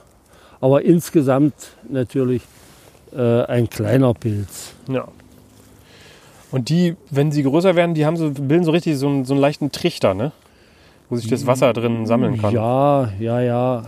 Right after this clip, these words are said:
Speaker 1: Das, das machen ja viele Pilze, wenn die richtig, äh, aufgeschirmt sind, dass sie sich dann mit dem Hut, dass sich der Hutrand dann nach oben wölbt.
Speaker 2: Ja.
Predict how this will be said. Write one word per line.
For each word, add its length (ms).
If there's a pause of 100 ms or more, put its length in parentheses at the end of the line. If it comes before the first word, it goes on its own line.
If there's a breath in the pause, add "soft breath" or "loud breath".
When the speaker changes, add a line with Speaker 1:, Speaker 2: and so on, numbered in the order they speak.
(120)
Speaker 1:
Das, 300
das 180
machen 240
ja 100
viele 300
Pilze, 400
wenn 140
die 80
richtig, 340 (600 loud breath)
äh, 120
aufgeschirmt 760
sind, 280
dass 160
sie 120
sich 180 (100)
dann 220 (580 soft breath)
mit 180
dem 240
Hut, 200 (460)
dass 180
sich 140
der 180
Hutrand 500
dann 140
nach 160
oben 400
wölbt. 540 (120)
Speaker 2:
Ja. 260